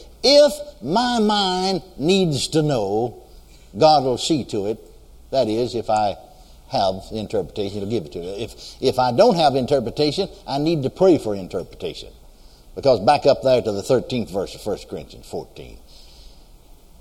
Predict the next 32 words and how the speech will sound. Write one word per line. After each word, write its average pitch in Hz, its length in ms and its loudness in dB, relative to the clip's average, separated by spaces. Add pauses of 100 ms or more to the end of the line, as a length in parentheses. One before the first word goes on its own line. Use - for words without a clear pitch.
(840)
Notice 113 240 -2
what 123 160 2
it 120 100 -2
said. 135 360 0 (3250)
See, 131 180 -2
we 123 160 2
were, 123 180 2
we 131 180 2
were 117 120 2
here 147 140 4
in 131 80 2
the 107 60 -4
fourteenth, 123 400 2
fifteenth. - 600 -2
"Wherefore 214 380 8
let 220 160 6
him 214 200 4
that 185 60 6
speaketh 196 420 4
unknown 175 380 4
tongue 185 280 2
pray 185 180 4
that 185 160 2
he 180 60 0
may 190 160 -2
interpret." 202 480 2 (260)
So 175 200 4
if 156 100 4
you 190 120 2
don't 220 220 6
have 208 220 2
interpretation, 175 920 0